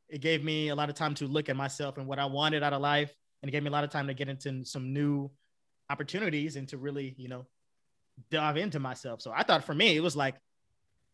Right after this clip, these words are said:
it was something that really was like a representation of, like, really be, expect the unexpected, you know what I mean? And, like, to always, to never get too complacent, you know, that was a big thing for me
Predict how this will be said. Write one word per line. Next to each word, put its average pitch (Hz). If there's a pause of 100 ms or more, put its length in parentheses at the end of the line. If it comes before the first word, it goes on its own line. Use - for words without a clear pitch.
(140)
it 170
was 170
something 196
that 160
really 180
was 156
like 156
a 139
representation 147
of, 127
like, 131 (1200)
really 180 (180)
be, 165
expect 196
the 170
unexpected, 139 (180)
you 131
know 139
what 139
I 139
mean? 147 (120)
And, 135
like, 127 (120)
to 160
always, 165 (920)
to 156
never 175
get 151
too 160
complacent, 131
you 110
know, 113
that 143
was 139
a 131
big 147
thing 127
for 123
me 113